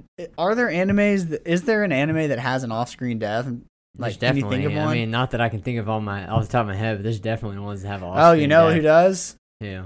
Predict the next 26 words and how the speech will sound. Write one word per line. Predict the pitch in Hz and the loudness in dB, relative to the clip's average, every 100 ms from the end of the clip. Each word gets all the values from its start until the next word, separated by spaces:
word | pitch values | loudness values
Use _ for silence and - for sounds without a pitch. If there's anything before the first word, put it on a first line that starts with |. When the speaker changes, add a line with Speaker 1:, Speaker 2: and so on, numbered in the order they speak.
| 90 | -6
Speaker 1:
Well, | 127 127 135 - - - | -2 0 -2 -4 -14 -12
I | 120 | -6
don't | 143 | -2
wanna | 139 | -2
spoil | 120 - 135 123 | -4 -4 -2 -2
it. | 110 | -4
Spoil | - 170 180 170 | -2 4 6 6
for | 160 | 2
anybody, | 143 147 143 139 139 127 - _ - | -2 0 2 2 2 -2 -6 _ -12
Tokyo | - 143 143 135 | -4 -2 0 -2
Ghoul. | 123 127 123 113 - - _ _ _ _ | -2 -2 -2 -4 -8 -20 _ _ _ _
Skip | - - 127 | -8 -2 -2
forward | - 123 117 113 110 - | -4 -4 -4 -4 -8 -12
one | 123 120 117 | -8 -4 -4
minute. | 117 110 104 _ _ _ _ _ _ _ _ _ | -4 -4 -8 _ _ _ _ _ _ _ _ _
Uh, | 127 120 110 104 113 _ _ _ - - | -6 -2 -2 -4 -10 _ _ _ -12 -12
Speaker 2:
Yeah. | 101 95 | -12 -6
Speaker 1:
Kaneki. | 92 147 170 135 123 120 - | -2 0 0 -2 -6 -8 -12
Speaker 2:
Kaneki. | 98 98 98 107 101 - _ | -8 -8 -8 -8 -10 -12 _
Speaker 1:
He's | 139 143 | -6 0
got | 156 | 2
an | 139 | 2
Speaker 2:
Ken | 117 | 2
Speaker 1:
off-screen | 135 107 131 123 | 0 0 0 0
Speaker 2:
Kaneki. | |
Speaker 1:
death, | 120 120 135 - - | 0 0 -2 -10 -20